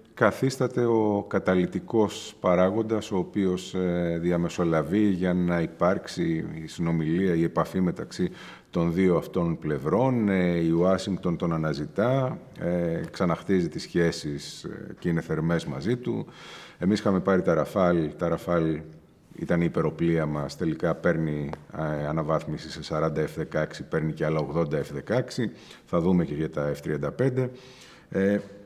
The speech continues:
απ' την άλλη, έχεις στον αντίποδα τις Ηνωμένες Πολιτείες Αμερικής, οι οποίες ούτε να ακούσουν θέλανε για τη Βενεζουέλα, ούτε να δούνε ζωγραφιστό θέλανε το Ιράν,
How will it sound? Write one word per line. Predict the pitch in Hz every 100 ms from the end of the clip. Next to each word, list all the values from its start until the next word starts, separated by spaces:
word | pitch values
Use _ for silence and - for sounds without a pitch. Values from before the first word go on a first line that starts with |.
| -
απ' | 113
την | 120 120 143
άλλη, | 123 101 131 131 - - _ _ _ - -
έχεις | 123 - 117 - - - -
στον | - 90
αντίποδα | 87 82 90 87 98 117
τις | 92
Ηνωμένες | 98 92 120 120
Πολιτείες | 104 90 - 113 -
Αμερικής, | 87 80 73 - 107 127 -
οι | 82
οποίες | 82 - 123 110 90 - -
ούτε | 104
να | 101 90
ακούσουν | 90 95 - 78
θέλανε | 76 82 78 76
για | 73
τη | 71
Βενεζουέλα, | 73 71 67 71 82 113
ούτε | 104 92 98
να | 85
δούνε | 85 90
ζωγραφιστό | 82 78 73 78 - 82
θέλανε | 90 80 76
το | 71 71
Ιράν, | 65 80 117